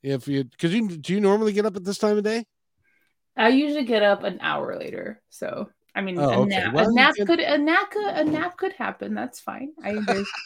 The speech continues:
Speaker 1: <laughs>
Speaker 2: I'm open to the possibility of many things, so.
Speaker 1: That's very nice. Uh, again, Jen, if somebody wants to get a hold of you, how do they do it?
Speaker 2: They can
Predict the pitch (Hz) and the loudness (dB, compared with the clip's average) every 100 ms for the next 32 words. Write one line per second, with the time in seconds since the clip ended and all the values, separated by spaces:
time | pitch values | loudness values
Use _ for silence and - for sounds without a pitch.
0 | - - - - 240 240 254 269 247 240 | -12 -12 -8 2 4 4 2 2 2 0
1 | 240 220 208 202 190 185 196 185 175 196 | -2 -2 -2 -4 -4 -2 -2 -4 -4 -4
2 | 202 202 220 - - - - 226 - 123 | -2 0 -2 -4 -10 -6 -4 -4 -6 -2
3 | 359 - - - 120 123 117 98 90 - | 0 -2 -8 -4 -2 0 -2 -4 -8 -18
4 | _ _ - 127 123 117 139 151 143 127 | _ _ -4 0 0 -2 -6 -2 -2 2
5 | 170 160 135 151 139 - 147 147 139 120 | 0 0 0 0 0 -2 0 0 0 -2
6 | 131 123 123 120 117 117 107 110 104 95 | -2 0 0 0 -2 -2 -2 -4 -4 -6
7 | 82 78 69 _ _ _ _ _ _ - | -8 -12 -16 _ _ _ _ _ _ 0
8 | 220 247 240 233 | 0 2 2 2